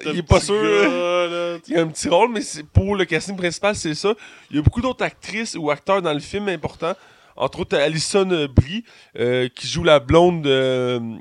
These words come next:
Speaker 1: euh, la blonde de
Speaker 2: De
Speaker 1: Greg.
Speaker 2: ouais, c'est ça.
Speaker 1: Euh, mais pour le reste, il y a beaucoup de caméos qu'on veut pas spoiler ici, donc on va garder pour la scène, la
Speaker 2: Ouais.
Speaker 1: zone spoiler.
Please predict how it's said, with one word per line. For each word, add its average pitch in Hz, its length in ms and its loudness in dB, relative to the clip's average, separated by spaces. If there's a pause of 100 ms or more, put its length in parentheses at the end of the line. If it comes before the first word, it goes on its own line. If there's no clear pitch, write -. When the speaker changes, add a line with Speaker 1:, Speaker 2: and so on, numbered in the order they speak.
(140)
Speaker 1:
euh, 117 120 -6
la 120 160 -2
blonde 156 300 0
de 143 80 0
Speaker 2:
De 117 100 -4
Speaker 1:
Greg. 113 480 -2
Speaker 2:
ouais, 110 180 -4
c'est 120 240 -16
ça. - 0 - (220)
Speaker 1:
Euh, 113 240 -2
mais 139 140 -2
pour - 160 6
le 156 100 6
reste, 190 300 0
il - 20 -4
y - 40 -2
a - 20 0
beaucoup - 180 2
de - 60 -8
caméos 190 340 2
qu'on 190 200 -4
veut 143 100 -6
pas 180 180 2
spoiler 160 380 -2
ici, 160 240 -10
donc 208 180 -6
on 143 120 -2
va 135 100 -4
garder 139 260 -6
pour 175 80 -4
la 139 80 -4
scène, 151 360 -10
la 117 100 -4
Speaker 2:
Ouais. 120 100 -4
Speaker 1:
zone 127 240 -2
spoiler. 135 420 -2